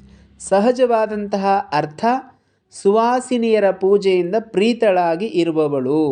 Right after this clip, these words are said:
ಹಿಂದಿನ ನಾಮ ಹೇಳ್ತು ಸುವಾಸಿನಿ ಅಂತ. ಹಿಂದಿನ ಶ್ಲೋಕದ ಕೊನೆಯ ನಾಮದಲ್ಲಿ ಸುವಾಸಿನಿ ಎನ್ನುವಂಥದ್ದು ಬಂದಿತ್ತು.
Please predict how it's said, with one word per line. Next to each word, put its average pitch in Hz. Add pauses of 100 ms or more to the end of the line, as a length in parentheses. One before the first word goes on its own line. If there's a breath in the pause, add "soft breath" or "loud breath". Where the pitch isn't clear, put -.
(760)
ಹಿಂದಿನ 214
ನಾಮ 214
ಹೇಳ್ತು 190
ಸುವಾಸಿನಿ 185 (260)
ಅಂತ. 151 (720)
ಹಿಂದಿನ 190
ಶ್ಲೋಕದ 190
ಕೊನೆಯ 180
ನಾಮದಲ್ಲಿ 180
ಸುವಾಸಿನಿ 208
ಎನ್ನುವಂಥದ್ದು 180
ಬಂದಿತ್ತು. 196